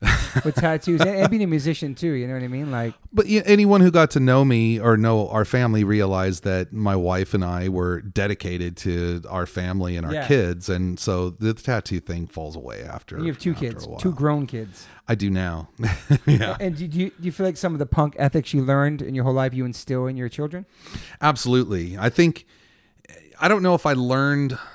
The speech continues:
Speaker 1: I don't know if I learned punk ethics or if at some point, since I kinda came to punk rock, uh,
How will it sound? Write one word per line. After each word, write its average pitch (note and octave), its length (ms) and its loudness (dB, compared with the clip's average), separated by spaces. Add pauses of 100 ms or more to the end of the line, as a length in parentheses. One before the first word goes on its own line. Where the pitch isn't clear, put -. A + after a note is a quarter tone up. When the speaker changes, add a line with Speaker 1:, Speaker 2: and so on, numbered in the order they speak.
(280)
Speaker 1:
I C3 80 -2
don't G3 120 0
know F#3 100 6
if E3 100 -2
I C3 60 2
learned A#2 420 -2
punk A#2 320 -8
ethics G#2+ 460 -6
or G2+ 100 -2
if - 100 -10
at G2+ 120 -8
some A2+ 220 -4
point, G#2+ 380 -6
since - 360 -10
I B2+ 100 -6
kinda C#3 240 -6
came B2+ 420 -10
to A#2 60 -6
punk G2+ 300 -10
rock, F#2 280 -6
uh, F#2+ 80 -14